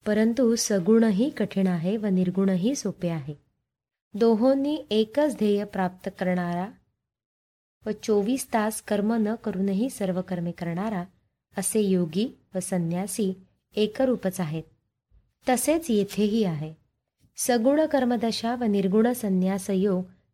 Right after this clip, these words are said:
एकरूपच आहेत. संन्यास श्रेष्ठ का योग श्रेष्ठ, याचे उत्तर देताना भगवंतांना जशी अडचण पडली आहे, तशीच अडचण येथेही पडली. शेवटी सुलभता व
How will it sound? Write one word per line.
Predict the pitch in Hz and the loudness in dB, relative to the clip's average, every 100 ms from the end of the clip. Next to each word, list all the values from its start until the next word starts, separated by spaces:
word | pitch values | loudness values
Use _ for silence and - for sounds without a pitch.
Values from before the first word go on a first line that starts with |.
| - | -2
एकरूपच | 202 202 247 247 247 190 | 0 2 2 2 0 -4
आहेत. | 170 147 151 _ _ _ _ _ _ | -4 -4 -8 _ _ _ _ _ _
संन्यास | - 220 220 247 269 - | 0 4 6 4 2 0
श्रेष्ठ | 240 233 - - 240 247 - _ _ - | 2 2 0 0 0 0 -8 _ _ -2
का | 254 | 2
योग | 226 233 233 247 | 6 6 6 2
श्रेष्ठ, | - 175 - - 165 147 _ _ _ _ _ _ _ _ _ - | 2 -4 -4 -6 -6 -6 _ _ _ _ _ _ _ _ _ -4
याचे | 208 202 208 | -4 -2 0
उत्तर | 196 - 214 214 | -2 -2 -2 0
देताना | 202 180 175 185 | -2 -2 -4 -4
भगवंतांना | 226 175 175 190 214 220 226 208 214 262 _ _ _ _ - | -4 -4 -2 0 0 0 -2 -2 -4 -8 _ _ _ _ -4
जशी | 202 196 - 277 | -2 -2 -4 -2
अडचण | 285 196 208 202 | -2 -2 -4 -4
पडली | 196 190 190 190 | -2 -4 -4 -4
आहे, | 175 160 185 269 _ _ _ _ _ - | -4 -6 -8 -10 _ _ _ _ _ -2
तशीच | 240 320 330 | 0 2 4
अडचण | 269 247 262 | 2 2 2
येथेही | 269 214 202 233 240 | 2 2 2 2 2
पडली. | 262 196 165 170 175 _ _ _ _ _ | 2 -2 -2 -6 -8 _ _ _ _ _
शेवटी | - 220 202 196 254 247 - _ - | -4 0 0 0 0 0 -6 _ -6
सुलभता | 269 262 294 269 262 247 | 0 4 4 2 0 0
व | 254 | 0